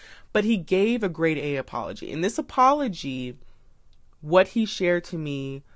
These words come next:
was his rationale as to why he did not reach out.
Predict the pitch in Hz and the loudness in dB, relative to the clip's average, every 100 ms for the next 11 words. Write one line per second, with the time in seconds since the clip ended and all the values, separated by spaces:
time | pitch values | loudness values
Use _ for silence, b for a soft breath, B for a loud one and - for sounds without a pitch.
0 | b b b 165 165 208 196 156 147 151 | b b b 2 4 4 2 4 4 4
1 | - 160 143 139 - 139 - 160 139 139 | 0 -6 -4 -2 -2 -4 -4 -10 -6 0
2 | 139 143 139 135 - 139 131 123 117 117 | 2 4 2 -4 -14 -14 -12 -10 -10 -10
3 | - - - - - | -10 -12 -10 -8 -8